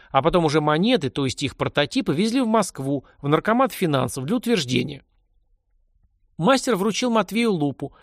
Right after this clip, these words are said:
показал признаки подделки. «Не одиночка дома делал, ищите типографию». В огромном городе типография не одна, их десятки, а то и сотни.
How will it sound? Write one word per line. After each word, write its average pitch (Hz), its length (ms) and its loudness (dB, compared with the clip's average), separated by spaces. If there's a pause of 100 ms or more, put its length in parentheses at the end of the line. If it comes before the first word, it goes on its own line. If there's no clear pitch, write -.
(180)
показал 160 400 2
признаки 131 420 -4
подделки. 147 640 -2 (720)
«Не 165 160 2
одиночка 214 540 0
дома 135 240 2
делал, 135 360 -4 (100)
ищите 220 360 -4
типографию». 147 680 -2 (1080)
В 139 120 2
огромном 135 460 2
городе 139 300 2
типография 143 600 0
не 165 120 0
одна, 156 340 0
их 117 100 -6
десятки, 147 520 -4
а 151 40 2
то 254 160 -4
и 247 40 -2
сотни. 151 460 -10